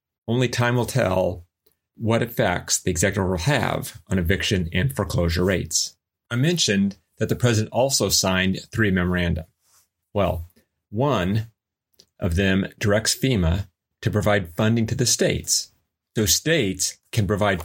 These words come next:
four hundred dollars per week in additional unemployment insurance benefits. This funding that fema is to provide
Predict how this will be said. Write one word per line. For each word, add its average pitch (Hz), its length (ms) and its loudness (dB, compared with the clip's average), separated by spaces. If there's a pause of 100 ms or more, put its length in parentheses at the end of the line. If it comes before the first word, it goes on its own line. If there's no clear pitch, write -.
four 143 140 0
hundred 165 160 0
dollars 113 220 2
per - 160 -4
week 92 400 0
in 104 60 -2
additional 101 580 0
unemployment 92 540 0
insurance 87 300 0
benefits. - 640 -2 (480)
This 113 200 2
funding 160 580 0 (440)
that 90 140 -2
fema 110 200 2
is 95 60 0
to 110 100 -2
provide 95 680 0